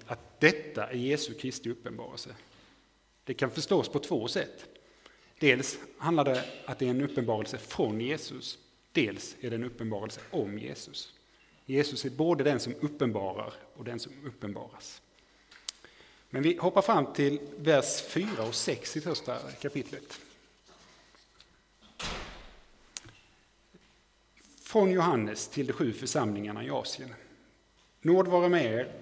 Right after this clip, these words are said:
och frid från honom som är och som var och som kommer. Och från de sju andarna framför hans tron. Och från Jesus Kristus, det trovärdiga vittnet, den förstfödde från de döda och härskaren över jordens kungar.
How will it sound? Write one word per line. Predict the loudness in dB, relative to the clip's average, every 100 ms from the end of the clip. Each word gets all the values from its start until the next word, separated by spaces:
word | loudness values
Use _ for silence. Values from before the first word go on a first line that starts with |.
| -8
och | -6
frid | 0 2 2
från | -2 -4
honom | -2 -2 -2 -6 -10
som | -8 -6 -4
är | -2 -4 -6 -14
och | -8 -4
som | 0
var | 0 0
och | -2 -8
som | -10 -8
kommer. | -8 -8 -12 -16 -20 _ _ -14
Och | -8
från | -4 -2
de |
sju | 0 0 2
andarna | 2 2 -2 -4 -10
framför | -8 -8 -6 -8
hans | -8 -8
tron. | -8 -8 -12 -20 -20 -14 4
Och | 6 6 2
från | -2 2 4 4
Jesus | 2 0 -8
Kristus, | -8 -8 -10 -14 -16 -16 -20 -20 _ -10
det | -6
trovärdiga | 0 2 4 4 4
vittnet, | 0 -4 -6 -8 -8 -12 -10
den | -6
förstfödde | 0 0 0 -4 -4 -2
från | -4
de | -2
döda | -2 -4 -6 -10 -12 -20 -20 -14
och | -6 0
härskaren | 0 0 -4 -4 -4
över | -4
jordens | -2 -4 -6 -10
kungar. | -10 -10 -12